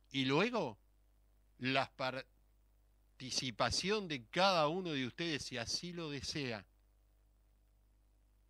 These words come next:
para hacer sus preguntas, sus dudas o lo que quieran preguntar. También vamos a hablar del tiempo. Nosotros estamos acostumbrados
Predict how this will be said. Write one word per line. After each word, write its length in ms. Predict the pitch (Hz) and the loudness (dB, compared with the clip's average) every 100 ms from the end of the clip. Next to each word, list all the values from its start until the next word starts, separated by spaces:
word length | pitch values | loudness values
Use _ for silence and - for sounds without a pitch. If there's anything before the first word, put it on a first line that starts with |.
| _ _ _ _ _ _ _ _ _ _ - | _ _ _ _ _ _ _ _ _ _ 0
para 200 | 123 131 | 4 4
hacer 240 | - 131 | 2 0
sus 260 | - 220 - | -2 -4 -6
preguntas, 880 | - 196 190 143 110 110 104 - - _ _ | -2 0 0 -2 -4 -6 -8 -10 -14 _ _
sus 260 | - 131 117 | -16 -10 -4
dudas 560 | 135 117 107 - - _ _ - | -2 -2 -4 -8 -18 _ _ -10
o 100 | 120 | -4
lo 120 | 117 | 0
que 120 | 113 | 0
quieran 320 | 107 120 113 104 | 0 2 0 0
preguntar. 580 | 107 107 104 110 101 - _ _ _ _ _ _ _ _ - | -4 -6 -4 -4 -6 -10 _ _ _ _ _ _ _ _ 6
También 480 | 139 135 151 190 | 6 6 4 4
vamos 340 | 160 180 208 - | 4 4 2 2
a 60 | |
hablar 260 | 175 165 170 | 2 4 4
del 200 | 170 147 | 2 -2
tiempo. 500 | 156 139 107 113 101 _ _ _ _ _ _ _ _ _ _ _ _ _ _ _ | -2 -2 -2 -6 -10 _ _ _ _ _ _ _ _ _ _ _ _ _ _ _
Nosotros 720 | 117 147 156 - 240 277 233 170 | 0 4 6 6 4 0 -4 -4
estamos 480 | - 190 185 160 | 0 0 0 0
acostumbrados 1160 | 160 139 147 127 - 143 147 160 135 113 110 - | 2 2 -2 -6 -6 -4 2 4 4 2 -4 -10